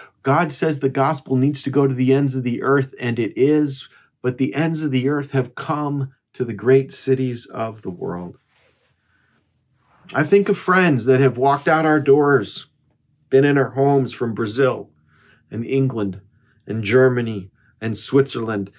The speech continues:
and South Africa and Canada and Australia.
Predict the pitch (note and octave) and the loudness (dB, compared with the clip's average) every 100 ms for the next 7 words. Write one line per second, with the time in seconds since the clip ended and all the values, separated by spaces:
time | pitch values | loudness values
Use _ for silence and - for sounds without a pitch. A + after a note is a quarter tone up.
0 | _ - G#2 - A2+ G#2+ B2 B2 B2+ B2+ | _ -12 -6 0 0 2 0 0 0 -4
1 | - A2+ G2+ - _ _ A2+ G#2 - C3+ | -4 -4 -4 -10 _ _ -10 -8 2 4
2 | C3 A#2+ A2+ G#2 G2+ _ _ - G2+ G2 | 4 2 -2 -4 -8 _ _ -6 -4 -4
3 | - - B2 C3+ B2 A#2 G#2 G2+ | -4 -2 4 4 4 0 -4 -8